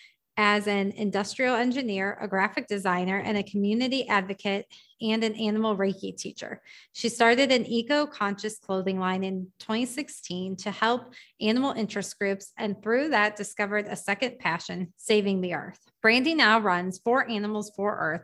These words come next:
a resource hub of simple ideas that anyone can try in their daily life to make a difference. She hand paints the clothing sold in their Etsy shop and hosts a podcast called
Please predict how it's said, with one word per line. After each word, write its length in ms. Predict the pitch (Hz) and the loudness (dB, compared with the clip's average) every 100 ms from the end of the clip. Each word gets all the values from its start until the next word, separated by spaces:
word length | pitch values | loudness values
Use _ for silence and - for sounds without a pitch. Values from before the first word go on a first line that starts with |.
| _ | _
a 80 | 220 | 0
resource 480 | 202 233 240 311 311 | 2 0 0 -4 0
hub 280 | - 190 185 | 2 2 2
of 140 | - 190 | -4 -6
simple 380 | - 214 233 294 | -4 -4 0 2
ideas 480 | 294 214 196 196 | 2 2 0 0
that 180 | 196 - | -2 -4
anyone 380 | 208 220 254 285 | -2 0 0 -2
can 160 | 294 277 | -2 -2
try 380 | 220 190 185 196 - - - _ - | 4 4 4 0 -14 -20 -20 _ -4
in 220 | 226 254 | 0 2
their 160 | 277 254 | 2 2
daily 380 | 220 202 233 | 0 0 0
life 420 | 208 170 185 196 - | 0 -2 -4 -6 -8
to 100 | - | -2
make 240 | 208 208 233 | -2 0 0
a 60 | |
difference. 540 | 190 175 - - - - _ _ _ | 0 -2 -6 -16 -18 -20 _ _ _
She 180 | - 214 | -4 -2
hand 340 | 180 220 285 | 2 0 0
paints 300 | 285 240 240 | 0 -2 -2
the 100 | 240 | -2
clothing 480 | 233 208 196 202 220 | -2 0 0 0 -2
sold 400 | 214 190 185 190 | -2 -2 -2 -2
in 140 | - 202 | -2 -2
their 160 | 185 - | -2 -4
Etsy 320 | 180 - 247 | -6 -4 -6
shop 420 | - 190 180 196 | 0 4 4 0
and 140 | 214 185 | -6 -6
hosts 340 | 214 233 233 | -4 -6 -6
a 80 | - | -10
podcast 520 | - 202 190 202 196 | -2 0 0 -2 -4
called 320 | - 196 185 | -2 0 0